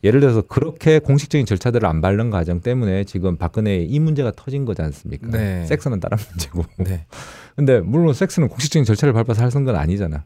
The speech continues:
Speaker 1: 근데
Speaker 2: 네, 그렇죠.
Speaker 1: 예, 국가의
Speaker 2: 네.
Speaker 1: 대사는 공식적인 절차를 밟아줘야 되는데 최순실, 고용태,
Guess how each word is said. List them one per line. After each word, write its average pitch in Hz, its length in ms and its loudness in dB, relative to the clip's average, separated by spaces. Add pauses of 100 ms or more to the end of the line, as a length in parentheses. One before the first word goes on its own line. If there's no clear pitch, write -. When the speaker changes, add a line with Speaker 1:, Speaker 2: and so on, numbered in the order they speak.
Speaker 1:
근데 101 260 2
Speaker 2:
네, 170 140 0
그렇죠. 156 340 -2
Speaker 1:
예, 123 80 2
국가의 160 380 2
Speaker 2:
네. 117 80 2
Speaker 1:
대사는 123 260 0
공식적인 127 380 -2
절차를 107 300 0
밟아줘야 101 360 0
되는데 90 460 -2 (320)
최순실, 143 360 0
고용태, 113 580 0